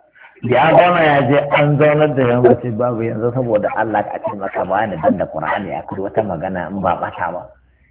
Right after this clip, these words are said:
Shi gaskiya. Eh, yanzu ka duba a ce wasu littattafai ka ji littafi juzuyi ashirin, juzuyi hamsin. To, me suke faɗi a ciki?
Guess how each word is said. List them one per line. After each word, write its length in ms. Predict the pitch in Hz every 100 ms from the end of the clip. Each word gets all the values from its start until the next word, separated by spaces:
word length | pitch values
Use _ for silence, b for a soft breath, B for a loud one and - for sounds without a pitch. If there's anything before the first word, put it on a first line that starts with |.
| _
Shi 180 | _ - 262
gaskiya. 480 | 320 - - - - - - _ _ _ _ _ _ _ _ _ _ _ - _ _ - -
Eh, 280 | 139 156 151 - 135
yanzu 320 | 131 131 147
ka 120 | 135
duba 220 | 131 139
a 80 | 117 113
ce 60 | 143
wasu 300 | 147 147 156
littattafai 560 | 139 - - 123 135 123
ka 120 | 117
ji 240 | 110 117
littafi 480 | 139 143 160 156 131
juzuyi 360 | 120 135 139 131
ashirin, 420 | - 120 120 120 127
juzuyi 360 | 135 143 135 135
hamsin. 320 | 123 117 123 120 B -
To, 80 | 170
me 80 |
suke 220 | 180 196 180
faɗi 160 | 156 143
a 100 | 120
ciki? 180 | 123